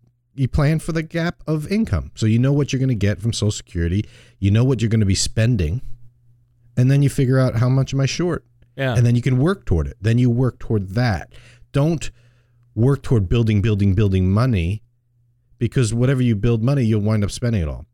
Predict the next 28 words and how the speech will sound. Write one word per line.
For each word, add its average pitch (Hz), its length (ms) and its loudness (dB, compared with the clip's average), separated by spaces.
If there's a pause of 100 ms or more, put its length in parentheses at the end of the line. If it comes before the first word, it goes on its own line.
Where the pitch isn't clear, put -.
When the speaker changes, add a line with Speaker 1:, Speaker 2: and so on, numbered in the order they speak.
(320)
Speaker 1:
What 104 180 -2
you 127 60 2
wanna 127 160 0
do 120 180 2
is, 98 260 -2
is, 95 200 -6 (520)
is 101 120 -4
design 120 680 0
what 110 160 0
it - 120 -12 (180)
is 113 220 2
you're 101 80 -2
going 104 220 -2
to 85 100 -10
spend 143 600 -4 (600)
and 107 200 0
then 104 360 0 (280)
work 101 300 -2
toward 85 320 -4
making 82 500 -6
you 90 120 -8
sure 85 240 -6
you 78 100 -4
have 82 100 -2
enough 80 260 -6
to - 60 -14
get 80 280 -10
there - 240 -20